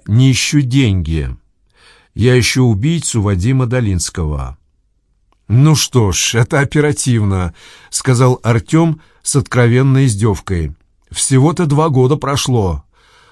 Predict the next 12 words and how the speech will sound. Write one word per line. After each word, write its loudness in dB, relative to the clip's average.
Поищите, 0
как -2
пишут -2
в 2
детективах, 0
улики. 0
Волоски 0
там, 0
следы 0
ботинок, 0
отпечатки 0
пальцев». -2